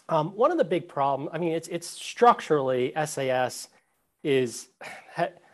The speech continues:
they, they have a, they have a real issue here. So, so picture a, a, a company like Lufthansa. Lufthansa is so large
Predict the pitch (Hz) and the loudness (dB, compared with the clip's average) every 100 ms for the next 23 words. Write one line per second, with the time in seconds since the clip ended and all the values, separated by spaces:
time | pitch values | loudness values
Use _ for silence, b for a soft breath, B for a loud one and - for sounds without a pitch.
0 | b b b _ _ - 196 185 190 185 | b b b _ _ -18 -4 0 2 2
1 | 170 170 - 170 165 165 135 202 165 143 | 4 4 2 0 4 4 4 2 2 0
2 | 127 113 107 113 - B B - 175 - | -6 -6 -2 -4 -4 B B 2 4 4
3 | 190 - 349 - 202 165 151 - 160 160 | 0 0 -2 4 4 4 2 -2 -2 0
4 | 139 131 - 135 127 - 156 143 135 127 | 0 0 -2 -4 -4 -4 -4 -2 -2 -2
5 | 123 120 113 113 113 120 120 - 110 117 | -2 -2 -2 -4 -2 -2 -4 -8 -12 -8
6 | 123 139 269 277 226 147 - - 147 139 | -8 -2 2 4 4 0 -2 0 2 2
7 | 113 107 110 131 135 - | 2 2 4 2 -2 -14